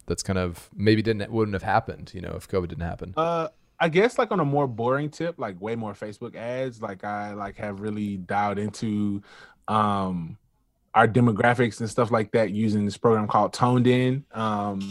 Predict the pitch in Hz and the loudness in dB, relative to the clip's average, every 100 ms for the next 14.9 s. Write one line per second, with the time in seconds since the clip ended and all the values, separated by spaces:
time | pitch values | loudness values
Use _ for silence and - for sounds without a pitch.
0 | 101 - - - 117 127 120 127 143 135 | -10 -16 -20 -12 -2 4 6 6 6 8
1 | 147 143 135 - 113 110 123 120 - - | 8 8 6 4 4 8 8 6 0 -4
2 | 120 113 110 107 107 127 165 165 160 151 | 4 6 6 4 4 8 8 8 6 4
3 | 120 113 107 - - 165 147 143 127 110 | -2 0 -2 4 6 6 6 4 4 2
4 | 107 - 147 123 143 127 110 117 113 104 | 0 0 0 0 0 0 0 0 -2 -2
5 | 98 98 101 101 104 104 - 101 92 - | -4 -4 -4 -4 -4 -6 -8 -8 -6 -4
6 | 101 92 87 92 - 101 85 107 101 95 | -4 -4 -8 -10 -12 -10 -6 -4 -2 -4
7 | 87 - - - - 123 127 107 135 120 | -8 -14 -20 -14 -4 2 2 2 2 2
8 | 117 110 120 110 131 123 - 117 120 113 | 2 2 0 2 4 2 0 -2 0 -4
9 | 110 104 101 107 104 104 107 95 113 117 | -2 -4 -6 -8 -8 -6 -6 -2 0 2
10 | 110 107 107 101 95 95 92 110 98 - | 2 2 0 0 -2 -4 -6 -6 -8 -8
11 | 113 107 110 113 113 113 101 110 104 120 | -8 -4 -4 -4 -6 -8 -8 -8 -4 -2
12 | 123 143 147 - - 151 156 156 202 151 | 2 0 0 -10 -8 2 4 4 4 8
13 | 202 - 175 277 226 214 190 151 185 190 | 6 6 6 8 8 8 8 8 4 8
14 | 165 147 151 147 - 160 151 147 | 6 6 2 2 6 8 10 8